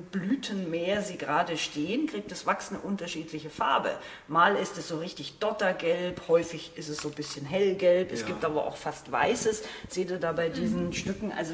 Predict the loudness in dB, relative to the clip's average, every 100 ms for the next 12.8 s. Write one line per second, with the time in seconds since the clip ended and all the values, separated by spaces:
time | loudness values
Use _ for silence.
0 | -8 -8 -4 -4 -4 -4 -4 -4 -4 0
1 | 0 0 -4 -4 -4 -4 -8 -10 -6 -4
2 | -2 -2 -2 -2 -2 -4 -6 -8 -14 -14
3 | -10 -4 -4 -4 -10 -16 -2 2 4 4
4 | 4 6 4 4 2 2 0 -2 -4 -2
5 | -6 -4 -4 -2 -4 -4 -2 -2 -4 -6
6 | -8 -12 -14 -18 -20 -20 -18 -12 -12 -10
7 | -10 -6 -4 -4 -4 -4 -2 -4 -4 -2
8 | 0 2 2 0 -2 -4 -2 2 6 8
9 | 10 8 6 0 2 2 6 6 6 4
10 | -2 -4 -4 6 6 8 6 4 2 2
11 | 4 4 4 2 2 0 -2 -2 0 -2
12 | -2 -4 -2 -2 0 0 0 -6